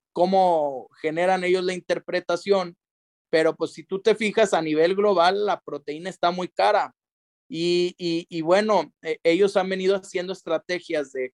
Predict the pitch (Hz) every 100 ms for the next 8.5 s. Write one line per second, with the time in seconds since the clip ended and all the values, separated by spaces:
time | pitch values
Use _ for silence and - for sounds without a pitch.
0 | _ 180 - 202 185 175 175 - 175 -
1 | 175 170 175 _ _ _ _ _ 165 165
2 | 160 170 180 196 202 190 165 160 180 196
3 | 180 180 180 185 175 - 175 180 - 156
4 | - 160 175 175 165 151 175 - 147 139
5 | 147 - 180 160 - 143 139 - _ 139
6 | - 143 147 165 185 170 165 185 - 156
7 | 160 170 - 143 - 147 165 170 160 151
8 | 147 160 165 156